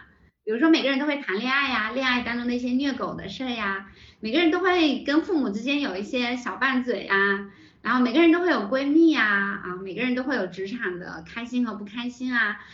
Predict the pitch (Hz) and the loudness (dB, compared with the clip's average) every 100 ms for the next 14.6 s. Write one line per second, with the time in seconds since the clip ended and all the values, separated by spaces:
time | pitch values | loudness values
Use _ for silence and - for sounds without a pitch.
0 | - - 247 240 480 415 269 269 285 392 | -20 -6 -2 0 0 2 2 2 2 2
1 | 269 - 202 170 214 262 - - 262 262 | 0 -2 -4 -4 -4 -2 -2 -4 -2 -2
2 | 240 370 - _ 254 285 247 311 311 330 | -2 -6 -18 _ 0 2 2 -2 -2 -2
3 | 370 330 320 339 311 277 302 302 277 247 | 0 0 2 2 2 4 4 4 4 2
4 | 247 240 214 214 233 240 247 233 247 226 | 0 -4 -4 -4 -4 -2 -2 -2 -2 -2
5 | 202 202 - 277 240 - - 214 - - | -4 -6 2 2 2 -2 -8 -4 -4 -2
6 | 190 202 - 170 170 - - - - 339 | -2 -2 -4 -6 -6 -12 -20 -20 0 2
7 | 339 285 214 - 415 254 247 226 220 220 | 4 2 0 0 2 4 4 0 -4 -6
8 | 202 180 220 226 208 196 196 202 311 311 | -8 -6 -6 -6 -4 -2 -2 0 2 4
9 | 349 269 185 170 170 196 202 190 - 165 | 4 0 -2 -2 -2 -4 -4 -8 -8 -12
10 | - - - - 262 233 196 269 269 294 | -14 -18 -20 -6 -2 -2 0 0 2 2
11 | 277 - - - 214 180 254 349 - 190 | 0 -4 -12 -10 -4 0 2 0 0 -4
12 | 170 233 247 370 427 349 202 262 277 - | -4 -6 -6 -4 0 0 2 0 -2 -2
13 | 185 - - 214 202 190 240 226 233 175 | -4 -4 -12 -10 -6 0 0 2 -2 -2
14 | - 202 190 - - | -6 -10 -10 -12 -16